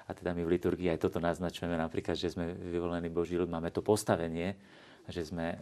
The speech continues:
že sme, e, v Božej rodine. A, a čo je posla-, e, čo je zákonom?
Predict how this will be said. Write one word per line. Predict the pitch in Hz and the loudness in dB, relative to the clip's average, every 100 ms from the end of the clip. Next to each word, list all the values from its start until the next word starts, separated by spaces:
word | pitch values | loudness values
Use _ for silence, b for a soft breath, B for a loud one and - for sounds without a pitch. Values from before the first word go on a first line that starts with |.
| 92 | -4
že | 90 | -4
sme, | 82 85 | -4 -4
e, | 85 85 - 85 80 - | -2 -4 -2 -2 -2 -4
v | 90 | 6
Božej | 95 104 95 | 8 10 8
rodine. | 87 82 90 113 123 B B B B B - | 8 6 4 2 0 B B B B B 2
A, | 92 90 | 6 6
a | 95 | 4
čo | - | 8
je | 135 | 10
posla-, | 131 110 - 127 | 10 6 6 6
e, | 117 104 | 8 8
čo | - | 10
je | 143 | 10
zákonom? | 107 92 - 123 147 190 | 10 6 6 8 8 6